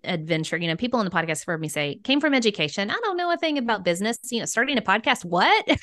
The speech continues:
<laughs> And having people to pour into you because it may be their main thing of, "Hey, how do you start a podcast? Hey, how do you show up on social media?" 'Cause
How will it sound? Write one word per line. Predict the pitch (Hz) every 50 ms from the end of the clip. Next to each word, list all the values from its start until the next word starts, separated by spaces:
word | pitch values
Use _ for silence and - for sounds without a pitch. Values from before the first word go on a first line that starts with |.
| - - - - -
<laughs> | 427 - - - - - - - - _ 294 - - _ _ - 208
And | 247 277 277 269 247 - -
having | - - 262 277 311 311 392 403 427 415
people | - - 285 269 - 269 254 254
to | 254 - 247 233
pour | - - 240 220 214
into | - 185 208 226 233 233 - 240
you | 202 196 190 185 185 185
because | 180 202 202 - 226 208 202 196 202
it | - -
may | 233 240 247 254
be | 226 226 254 285 311
their | 254 254 220 196
main | 180 170 165 165 170 170
thing | 165 - 185 175 180 180 175
of, | 170 165
"Hey, | - - 370 403 220
how | 170 170 175
do | 185 214
you | 226
start | 247 - 311 339
a | 370
podcast? | - - 175 160 - - 156 151 - -
Hey, | - 370 370 254
how | 190 190 196
do | 226
you | 247 269
show | 262 - 285
up | 269 269
on | 254
social | 247 262 247 247 - 226
media?" | 220 226 262 247 208 - -
'Cause | - - 196 180 -